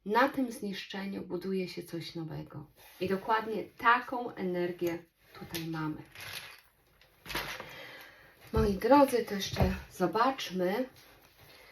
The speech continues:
jakie przesłanie mają dla was anioły odnośnie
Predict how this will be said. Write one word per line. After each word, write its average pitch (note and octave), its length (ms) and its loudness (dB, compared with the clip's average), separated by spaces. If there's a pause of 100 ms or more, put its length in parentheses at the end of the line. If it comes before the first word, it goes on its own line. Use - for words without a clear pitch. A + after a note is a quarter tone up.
(800)
jakie D4 420 6
przesłanie A3 960 4
mają G3+ 500 0
dla F#3+ 240 -2
was F#3+ 380 -6
anioły G3 800 0 (120)
odnośnie F#3+ 880 0